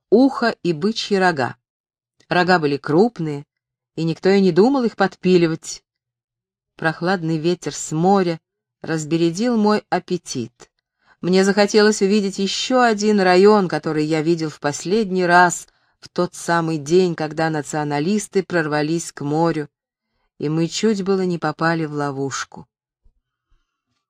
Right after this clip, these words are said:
Итак, мы дождались рассвета и до восхода солнца пересекли низовья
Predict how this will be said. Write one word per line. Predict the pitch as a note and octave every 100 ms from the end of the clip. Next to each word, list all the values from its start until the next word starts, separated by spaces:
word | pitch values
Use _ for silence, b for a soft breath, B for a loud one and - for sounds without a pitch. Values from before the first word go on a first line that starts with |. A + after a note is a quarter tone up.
| _ _ _ _
Итак, | G3 G3 B3+ A#3
мы | A3 A3+
дождались | G3+ F3 E3 E3 E3 -
рассвета | C#3+ - - C#3+ F#3 A3+ - G#3+ G#3+ - _ _ _
и | D3+
до | D#3+
восхода | E3 E3 - G#3+ G3 E3
солнца | - A3 B3 A#3+ G3+
пересекли | F3 E3 - D#3+ - F#3 F#3+
низовья | E3 D3 D#3+ D#3 D3 C3+